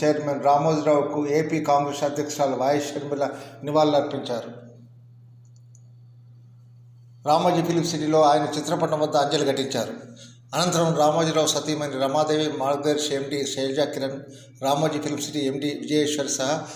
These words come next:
కుటుంబ సభ్యులను పరామర్శించి తన ప్రగాఢ సానుభూతి తెలిపారు. Man of headlines.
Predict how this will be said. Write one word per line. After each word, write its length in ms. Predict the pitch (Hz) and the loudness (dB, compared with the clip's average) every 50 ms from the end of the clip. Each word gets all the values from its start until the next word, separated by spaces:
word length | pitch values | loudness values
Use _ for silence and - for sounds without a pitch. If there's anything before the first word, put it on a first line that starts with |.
| - - - - | -16 -18 -18 -14
కుటుంబ 280 | - 147 - 160 156 156 | -12 -6 -4 -2 -2 -2
సభ్యులను 360 | 147 - 135 120 131 139 113 | -2 -2 -4 -2 -2 -4 0
పరామర్శించి 840 | - 135 147 151 151 143 139 - - 160 - - - 185 185 - - - - - - - | 0 2 2 4 2 2 -2 -2 -6 -10 -12 -10 -10 -10 -10 -10 -12 -18 -20 -18 -10 -6
తన 100 | 143 139 | -6 -4
ప్రగాఢ 320 | 135 - 143 139 147 151 143 | -2 0 2 4 4 4 4
సానుభూతి 480 | 135 135 143 139 143 135 139 143 139 | 2 2 2 0 0 2 0 0 0
తెలిపారు. 420 | - 127 - - 117 110 98 - - - - - - - - - - - - - - - - - - - - - - - - _ _ _ _ _ _ _ _ _ _ - - - - - - - - - - - - - - - - - | 0 -4 -4 -2 -4 -4 -4 -6 -10 -16 -18 -20 -20 -20 -20 -20 -20 -20 -20 -20 -20 -20 -20 -20 -20 -20 -20 -20 -20 -20 -20 _ _ _ _ _ _ _ _ _ _ -20 -20 -20 -20 -20 -20 -20 -20 -20 -20 -20 -20 -20 -20 -18 -8 -4
Man 160 | 143 156 170 | -2 0 2
of 160 | 170 175 165 160 | 2 4 4 4
headlines. 480 | 139 143 143 139 147 139 120 113 - | 2 2 0 0 0 -2 -2 -4 -8